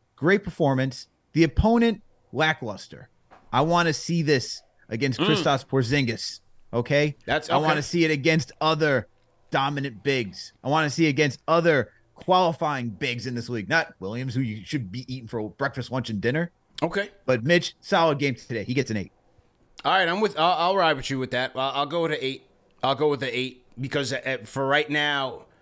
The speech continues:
Speaker 2: he's, he's raising the bar. You know, the, these are bum nights for him, to, to quote Jay Boogie. These are bum nights for Mitch. He, he should be handling these matchups, uh, uh, with relative ease, and he did so tonight. So let's see what happens tomorrow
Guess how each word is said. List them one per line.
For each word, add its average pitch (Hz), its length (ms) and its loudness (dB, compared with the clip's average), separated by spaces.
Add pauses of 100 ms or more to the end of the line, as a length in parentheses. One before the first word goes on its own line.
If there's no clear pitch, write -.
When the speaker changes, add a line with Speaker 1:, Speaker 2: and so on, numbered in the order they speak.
(140)
Speaker 2:
he's, 127 300 -6 (120)
he's 135 260 -4
raising 156 420 0
the 139 80 -2
bar. 143 480 -4 (800)
You 120 140 -2
know, 110 140 -4
the, 147 200 -6
these 143 240 -6
are 151 40 -2
bum 156 300 2
nights 120 240 -6
for 110 80 -8
him, 95 260 -10 (120)
to, 117 120 -6
to 110 200 -8
quote 135 280 -8
Jay 123 180 -6
Boogie. 101 300 -8 (720)
These 139 140 -2
are 143 60 -4
bum 143 200 2
nights 123 240 -6
for 107 60 -10
Mitch. - 540 -8
He, 120 160 -6
he 127 160 -6
should 160 260 -2
be 131 140 -8
handling 117 480 -6
these 107 160 -6
matchups, 104 680 -8 (720)
uh, - 40 -2 (280)
uh, 110 40 -8
with 120 220 -6
relative 139 400 -2
ease, 104 400 -10 (160)
and 117 120 -4
he 117 60 -6
did 123 180 -6
so 117 180 -6
tonight. 98 360 -8 (140)
So 117 160 -6
let's 120 140 -6
see 147 100 -6
what 127 100 -6
happens 120 420 -4
tomorrow 110 680 -4